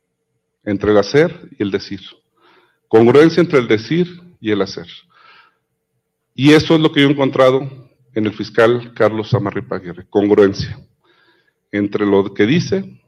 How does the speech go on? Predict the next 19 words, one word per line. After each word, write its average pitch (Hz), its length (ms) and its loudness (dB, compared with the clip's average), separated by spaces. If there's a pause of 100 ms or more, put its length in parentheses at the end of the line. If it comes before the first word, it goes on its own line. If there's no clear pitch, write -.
(320)
y 101 80 -8
lo 95 160 -6
que 92 140 -4
hace. - 260 -10 (760)
Más 135 240 2
allá 160 100 8
de 160 80 6
las 147 200 2
críticas, 147 720 -2 (400)
más 123 220 0
allá 143 100 6
de 139 60 4
los 135 100 -2
señalamientos, 117 840 -2 (240)
que 104 140 -6
son 131 360 -2
al 104 120 -8
final 123 520 -6 (920)
politiquería, 107 760 -2